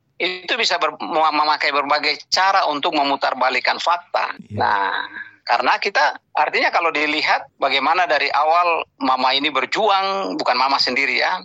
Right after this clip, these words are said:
Speaker 1: t-, tentu yang lain-lain juga. Bahkan ada yang tidak masuk di dalam, di dalam film itu, artinya yang tidak, tidak masuk. Tapi perjuangan mereka luar biasa dan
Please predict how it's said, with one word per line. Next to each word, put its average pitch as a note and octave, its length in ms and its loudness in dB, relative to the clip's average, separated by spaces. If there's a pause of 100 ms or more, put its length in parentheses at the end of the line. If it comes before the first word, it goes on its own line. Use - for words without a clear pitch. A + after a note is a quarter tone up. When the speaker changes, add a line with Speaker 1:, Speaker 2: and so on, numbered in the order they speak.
Speaker 1:
t-, A#2+ 240 -4
tentu B2+ 400 -2
yang A#2+ 160 0
lain-lain A#2+ 400 0
juga. B2 400 -2 (160)
Bahkan B2 340 -2
ada B2+ 220 0
yang C3+ 160 0
tidak A#2+ 240 0
masuk B2+ 320 0
di A#2+ 80 -2
dalam, A2 400 0
di A2 160 -4
dalam A2 400 0 (320)
film C3 400 0
itu, F3 400 -2 (160)
artinya C#3 400 0 (160)
yang B2 160 0
tidak, A#2 480 2
tidak A#2+ 160 0
masuk. B2+ 400 0
Tapi G#2 400 -2 (320)
perjuangan C3+ 480 0
mereka D3 320 2
luar E3 240 2
biasa C3 480 0
dan A#2 400 -2